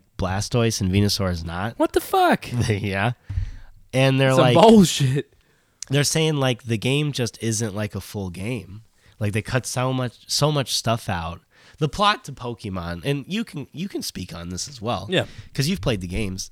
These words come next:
Speaker 1: The plot is nothing to write home about.
Speaker 2: Just keep it simple, stupid. That's, I mean, you don't need to do anything crazy.
Speaker 1: <laughs>
Speaker 2: That's why I don't like the new, um,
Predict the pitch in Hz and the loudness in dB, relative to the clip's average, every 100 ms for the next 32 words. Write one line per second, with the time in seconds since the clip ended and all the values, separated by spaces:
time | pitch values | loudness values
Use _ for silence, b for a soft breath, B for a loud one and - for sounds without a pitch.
0 | - 143 - 160 180 208 123 117 120 117 | -2 0 0 4 4 4 2 0 0 -2
1 | 101 92 92 92 90 95 92 90 90 85 | -2 -2 -2 -2 -2 -2 -2 -2 -4 -6
2 | 82 131 - _ _ _ _ _ _ - | -8 -14 -20 _ _ _ _ _ _ -18
3 | - - 147 - - 190 170 - 185 180 | -8 -2 -2 0 4 4 4 2 2 2
4 | 117 - - 113 113 117 127 - 127 131 | 0 -8 -2 -2 2 2 0 0 0 2
5 | 139 151 156 139 120 131 135 135 123 135 | 4 4 2 0 4 4 4 2 0 2
6 | 127 107 - - 160 - 190 180 170 160 | 2 2 -4 2 2 6 6 8 4 4
7 | 165 - - 151 156 151 151 139 135 131 | 2 2 0 4 6 6 6 4 2 0